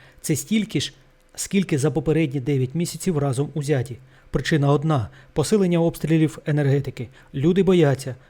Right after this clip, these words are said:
зима без світла та тепла. Але обурює наступне.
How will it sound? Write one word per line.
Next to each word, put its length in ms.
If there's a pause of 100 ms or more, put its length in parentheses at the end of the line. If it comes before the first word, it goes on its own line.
(160)
зима 400
без 280 (320)
світла 480 (120)
та 100
тепла. 340 (500)
Але 160
обурює 400
наступне. 560